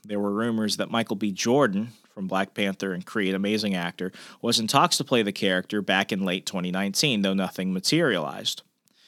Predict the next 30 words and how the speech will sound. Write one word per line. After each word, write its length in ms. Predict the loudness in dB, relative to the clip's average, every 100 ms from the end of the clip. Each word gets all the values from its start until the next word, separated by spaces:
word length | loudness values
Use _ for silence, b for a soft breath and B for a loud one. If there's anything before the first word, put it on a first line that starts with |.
| b b
You 120 | -6
could 140 | -2 2
see 180 | 2 4
why 180 | 4
Warner 340 | 6 4 4 2
Brothers, 460 | 2 2 2 0
which 180 | -2 -4
owns 380 | 0 0 0 0
D 160 | 2 2
C, 260 | 2 0
could 240 | 0 -2 -2
be 100 | -2
interested 580 | 0 -2 -2 0 0 0
in 140 | -2
a 60 | -2
black 280 | 0 0
Superman, 640 | 0 0 0 -4 -10 -12 -14 b b b
not 160 | -2 2
just 240 | 4 4
for 140 | 4 2
what 220 | 4 4
it 200 | 2 -2
could 200 | -2 2
represent, 640 | 2 2 0 2 2 0 -6 _ _ _ -2
uh, 240 | 0 2
but 180 | 0 -4
from 180 | -2 0
a 100 | 0
business 500 | 0 2 2 2 -2
perspective." 760 | -2 -4 -2 -4 -6 -12 -12